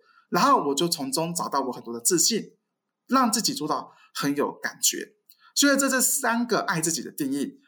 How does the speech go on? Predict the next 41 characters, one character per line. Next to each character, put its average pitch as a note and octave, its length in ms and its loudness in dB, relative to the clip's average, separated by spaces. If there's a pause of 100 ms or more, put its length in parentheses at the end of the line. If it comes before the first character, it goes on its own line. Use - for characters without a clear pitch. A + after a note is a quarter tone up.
(180)
我 C3+ 420 0 (100)
相 G3 240 0
信 A3+ 160 2
所 E3+ 160 0
有 D#3 60 2
的 C3+ 80 -2
朋 C3 240 -6
友， C#3+ 300 0 (300)
今 B3+ 140 4
天 C#4+ 140 4
你 E3+ 40 0
听 A#3 180 -2
完 F#3 180 0
之 F#3+ 120 0
后 G#3 160 -2
呢， G3 180 -2
你 D3+ 100 -2
可 C#3 160 -4
以 - 20 -2
去 D3+ 100 -2
思 - 220 2
考 - 460 -2 (400)
这 G#3 140 4
三 A#3+ 340 0
个 - 380 -4 (180)
的 B2+ 120 -4
想 A#2 260 0
法， - 420 -4
然 D#3 140 0
后 E3+ 320 -2 (160)
也 C#3+ 120 0
欢 A3+ 220 4
迎 A#3+ 100 4
你 D#3 60 2
可 D3 140 -4
以 - 20 -2
在 D3 140 0
底 D#3 120 -10
下 C#3+ 180 0
留 B2+ 160 -4
言， D3+ 360 0